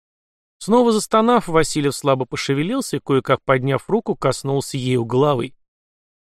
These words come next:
«Чего встали? Помогите ему!» — скомандовал товарищ Сергей. Бойцы оттащили лошадь и, подняв комиссара на ноги, осторожно повели его к казарме. Переглянувшись, Леха с чекистом последовали за ним.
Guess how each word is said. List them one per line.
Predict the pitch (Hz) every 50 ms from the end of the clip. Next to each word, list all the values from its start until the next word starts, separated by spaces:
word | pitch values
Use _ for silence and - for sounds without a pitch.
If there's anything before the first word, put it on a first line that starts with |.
| _ _ _ _
«Чего | - - 226 247 220
встали? | 147 - - - 202 196 147
Помогите | 107 - 131 139 151 170 170 196 214 - - -
ему!» — | 131 120 120 120 -
скомандовал | - - - 139 131 127 127 135 139 135 147 156 143
товарищ | - 139 127 113 117 113 123 -
Сергей. | - - 147 151 165 139 123 120 120 _ _ _ _ _ _ _ _ _ _ _ _ _ _ _ _ _ _ _ _ _ _ _
Бойцы | - 127 139 139 139 - - - 143
оттащили | 131 127 _ - 135 131 - - - 131 127
лошадь | 131 131 156 202 233 - - - -
и, | 139
подняв | - - 127 127 123 131 135 123 -
комиссара | - - 131 135 135 - - 139 127 123 127
на | 135 156 196 226
ноги, | 220 180 170
осторожно | 151 131 - - - 131 127 139 139 123 131 120
повели | - - 139 123 131 123 123
его | 123 120 117 113
к | - -
казарме. | - 143 139 113 117 113 110 107 98 117 - _ _ _ _ _ _ _ _ _ _ _ _ _ _ _ _ _ _ _ _ _ - -
Переглянувшись, | 165 196 196 226 254 262 294 277 - - 156 - -
Леха | 147 151 143 - 139
с | -
чекистом | - - 156 143 - 233 247 - - - 180
последовали | - - 135 - - - 127 131 127 123 120 127 127
за | 113 117 143 131
ним. | 123 117 - 127